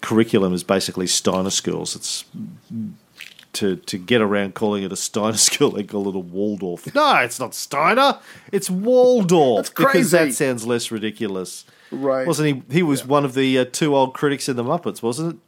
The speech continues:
Speaker 2: <laughs>
Speaker 1: Uh,
Speaker 2: Yeah, I think he
Speaker 1: something in
Speaker 2: was.
Speaker 1: Waldorf?
Speaker 2: Yeah, the shorter
Speaker 1: Stettler?
Speaker 2: one. Yeah.
Speaker 1: S-, yeah.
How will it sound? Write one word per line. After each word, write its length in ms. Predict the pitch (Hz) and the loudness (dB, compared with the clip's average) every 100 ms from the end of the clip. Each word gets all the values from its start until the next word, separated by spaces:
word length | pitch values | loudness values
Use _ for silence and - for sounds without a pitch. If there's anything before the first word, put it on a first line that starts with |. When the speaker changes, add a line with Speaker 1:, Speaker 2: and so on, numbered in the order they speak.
| _ - | _ -2
Speaker 2:
<laughs> 80 | 180 | 0
Speaker 1:
Uh, 0 | |
Speaker 2:
Yeah, 40 | |
I 80 | - - | 0 -4
think 140 | 127 | 0
he 80 | 156 | 2
Speaker 1:
something 220 | 151 151 | 4 4
in 100 | 151 | 4
Speaker 2:
was. 200 | 139 127 123 | 4 2 0
Speaker 1:
Waldorf? 500 | 143 156 170 165 - | 0 0 -2 -4 -4
Speaker 2:
Yeah, 220 | 147 135 113 _ _ - | 0 0 -4 _ _ -12
the 100 | 135 - - | -12 -12 -8
shorter 320 | - 156 139 | -2 0 2
Speaker 1:
Stettler? 160 | 135 - 156 156 | 2 0 0 0
Speaker 2:
one. 40 | |
Yeah. 180 | 147 123 160 _ - | -2 -4 -8 _ -18
Speaker 1:
S-, 180 | - - _ - - - | -16 -16 _ -20 -14 -4
yeah. 280 | - 113 | -2 -2